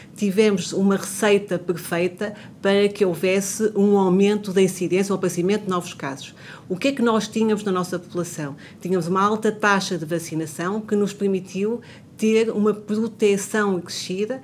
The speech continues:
e, por isso, as consequências desta transmissão foram baixas em termos de mobilidade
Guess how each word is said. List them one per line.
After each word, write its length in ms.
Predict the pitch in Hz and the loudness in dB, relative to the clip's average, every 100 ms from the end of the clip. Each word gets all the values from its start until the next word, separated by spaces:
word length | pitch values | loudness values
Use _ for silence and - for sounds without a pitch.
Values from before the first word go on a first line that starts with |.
| - - | -14 -6
e, 80 | 196 | -4
por 180 | 185 196 | 0 0
isso, 180 | 208 214 | 2 0
as 100 | - | 0
consequências 1120 | - 277 277 226 - 233 240 220 - 180 160 | 0 0 0 -6 0 4 4 2 -2 -2 0
desta 260 | 170 170 | -2 -4
transmissão 680 | 175 185 185 202 - 220 262 - - - | -2 -2 -2 -4 -2 -4 -6 -12 -20 -18
foram 580 | - 233 240 240 254 | -6 4 6 4 0
baixas 680 | 247 254 254 214 - 220 214 | -6 0 2 2 -2 -6 -4
em 120 | 180 180 | 0 2
termos 440 | 202 196 196 175 | 2 2 0 0
de 180 | 220 208 | 4 4
mobilidade 720 | 156 143 156 156 185 214 240 | 4 -2 -4 -2 0 0 -2